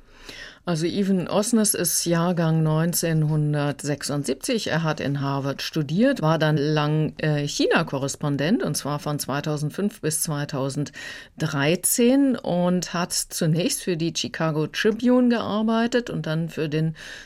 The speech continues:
New Yorker. Und er erhielt mit Kollegen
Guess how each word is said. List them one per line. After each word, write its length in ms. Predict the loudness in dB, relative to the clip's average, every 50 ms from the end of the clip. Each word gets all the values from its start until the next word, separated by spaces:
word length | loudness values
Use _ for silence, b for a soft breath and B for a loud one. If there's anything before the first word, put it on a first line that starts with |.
| B
New 120 | B 0 0
Yorker. 680 | 2 2 2 2 0 0 0 0 0 2 2 2 0 0
Und 200 | 0 0 0 0 0
er 220 | 0 -2 -2 -2
erhielt 640 | -2 -2 -2 -2 0 2 2 2 2 0 -2 -2 -2
mit 280 | -2 -2 -4 -6 -8
Kollegen 960 | -6 -4 -4 -2 -2 0 0 0 0 2 4 4 6 6 4 4 4 2 2